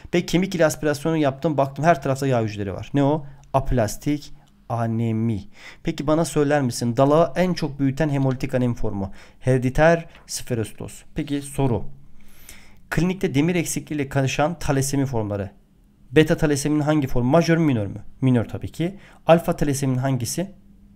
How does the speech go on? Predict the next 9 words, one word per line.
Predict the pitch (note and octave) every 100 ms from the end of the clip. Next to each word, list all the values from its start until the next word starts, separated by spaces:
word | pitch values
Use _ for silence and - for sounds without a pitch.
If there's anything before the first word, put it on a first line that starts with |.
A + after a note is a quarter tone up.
| - -
Alfa | D#3+ D#3 D3+ C3
talasemi | C3+ B2 D3+ F3
taşıyıcısı. | - C3+ B2 A2+ A2+ - G#2+
Yani | A#2 A#2+
iki | C#3 C3 D#3+
alfa | C#3+ C3+ C3+
zincirine | A#2+ B2 A#2+ C3 B2+
delesyon | A#2 A2+ B2+
olan | A2 B2+ D#3+